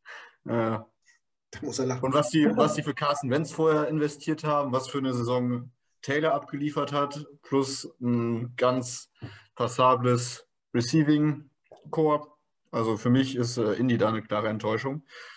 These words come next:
Speaker 1: Die zweite Mannschaft, die ich noch nennen würde, wäre Washington. Ähm, die hätte ich eigentlich auch irgendwie in den Playoffs gesehen, vor allem, weil die Eagles ja jetzt sogar mit reingerutscht sind.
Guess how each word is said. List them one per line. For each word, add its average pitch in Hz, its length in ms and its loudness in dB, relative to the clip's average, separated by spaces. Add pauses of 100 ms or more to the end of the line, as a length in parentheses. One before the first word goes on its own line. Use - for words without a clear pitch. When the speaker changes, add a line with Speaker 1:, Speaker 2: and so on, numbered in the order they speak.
(140)
Speaker 1:
Die - 40 -20
zweite 123 280 2
Mannschaft, 123 340 4
die 123 60 -2
ich 117 60 0
noch 113 100 2
nennen 117 200 4
würde, 117 160 2
wäre 107 120 2
Washington. 143 640 -2 (1000)
Ähm, 113 460 0 (1300)
die 113 120 -2
hätte 107 160 -4
ich 123 140 -6
eigentlich 127 260 2
auch 135 140 0
irgendwie 110 300 0
in 104 40 2
den 104 80 2
Playoffs 107 340 2
gesehen, 113 280 2
vor 120 200 2
allem, 113 220 0
weil 117 360 0 (440)
die 117 120 -4
Eagles 131 260 0
ja 117 80 2
jetzt 113 140 -2
sogar 117 180 2
mit 107 140 -4
reingerutscht 110 500 -4
sind. 139 360 -2